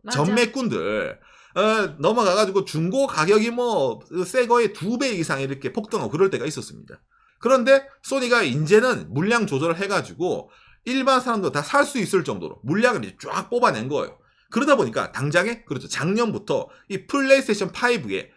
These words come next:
Speaker 2: 매출도 급상승하게 되는 겁니다. 그러면은 뭐 "게임기 팔렸으니까 이번에 사상 최고 실적이야" 라고 말할 수가 있는데 그것뿐만도 아닙니다. 예, 이 플레이스테이션 파이브 얘기할 때마다 제가 항상 들고 오는 게 뭐냐면은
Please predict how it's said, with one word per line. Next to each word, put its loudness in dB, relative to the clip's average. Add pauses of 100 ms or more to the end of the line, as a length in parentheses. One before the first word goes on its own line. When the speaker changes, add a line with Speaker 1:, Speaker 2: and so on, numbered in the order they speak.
(100)
Speaker 2:
매출도 0
급상승하게 -4
되는 -16
겁니다. -20 (400)
그러면은 0
뭐 0
"게임기 -4
팔렸으니까 -2
이번에 -4
사상 -8
최고 -6
실적이야" -2 (120)
라고 0
말할 -2
수가 -6
있는데 -4 (300)
그것뿐만도 0
아닙니다. -6 (380)
예, 0
이 -6
플레이스테이션 -2
파이브 -2 (100)
얘기할 0
때마다 0
제가 -6
항상 -8
들고 -2
오는 -4
게 -2
뭐냐면은 -10